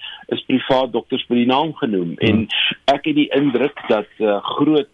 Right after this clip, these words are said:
Speaker 1: eh, mediese skemas en, en, en groot, eh, mediese, eh, praktyke, ons kan maar die naam noem, want hulle het hulle self beskikbaar gestel,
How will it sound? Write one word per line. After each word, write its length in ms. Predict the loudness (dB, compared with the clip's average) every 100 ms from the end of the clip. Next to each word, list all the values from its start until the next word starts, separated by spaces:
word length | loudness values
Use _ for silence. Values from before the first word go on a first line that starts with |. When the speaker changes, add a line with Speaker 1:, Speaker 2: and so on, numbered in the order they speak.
| -12
Speaker 1:
eh, 200 | -8 -4
mediese 480 | 0 0 0 -4 -8
skemas 640 | -2 -2 0 -2 -6 -8 -2
en, 320 | -2 -2 -8 -12 -12 -14 -6
en, 220 | -2 -2 0
en 260 | -2 -2
groot, 440 | -2 0 2 2 -2 -8
eh, 180 | -6 -2
mediese, 560 | 0 2 0 0 -2 -4 -6
eh, 280 | -4 -2 -2 -6 -2
praktyke, 720 | -4 -4 -2 0 0 0 0
ons 200 | 0 0
kan 140 | 0 -2
maar 100 | 0
die 120 | 2
naam 280 | 2 2 2
noem, 180 | 2 0
want 160 | -2
hulle 160 | 0 0
het 80 | 0
hulle 160 | -4
self 320 | 0 2 0 -2
beskikbaar 560 | -6 -4 -2 -2 -2
gestel, 480 | -4 -8 -2 0 -2